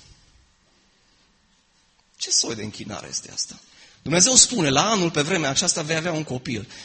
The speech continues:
Și Avram se aruncă cu fața la pământ, râde și zice, "Da, Doamne, binecuvântat să fie înaintea ta fiul meu Ismael." Adică bla, bla, bla, bla. Și uite, Dumnezeu totuși a confirmat acest lucru. Mai târziu vin acei trei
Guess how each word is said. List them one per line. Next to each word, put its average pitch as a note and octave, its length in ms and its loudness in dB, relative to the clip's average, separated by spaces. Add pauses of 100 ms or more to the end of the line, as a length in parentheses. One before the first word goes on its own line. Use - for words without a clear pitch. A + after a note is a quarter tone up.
(380)
Și - 160 2
Avram F3+ 200 2
se A3 120 8
aruncă G3+ 200 2
cu D#3 120 -2
fața F3+ 280 2
la D3+ 100 0
pământ, D3+ 320 0
râde D3 220 0
și C3+ 140 2
zice, B2+ 220 -2
"Da, C3 320 2
Doamne, G#2+ 320 -4
binecuvântat D#3 640 0
să D3 100 8
fie C#3 180 2
înaintea B2 360 0
ta A#2 160 -6
fiul A2+ 280 -8
meu G#2+ 180 -6
Ismael." G#2+ 560 -2 (1160)
Adică C3+ 300 -6
bla, G3 460 8
bla, D#3 420 6
bla, C3+ 380 0
bla. A2 360 -4 (400)
Și - 120 -4
uite, F#3 140 0
Dumnezeu C#3+ 400 2
totuși A2 500 -2
a - 40 -14
confirmat B2 540 -4
acest G2 300 -4
lucru. G#2+ 240 -8
Mai C#3 160 2
târziu F#3 340 2
vin F#3+ 200 -2
acei C#3+ 300 2
trei C#3 360 0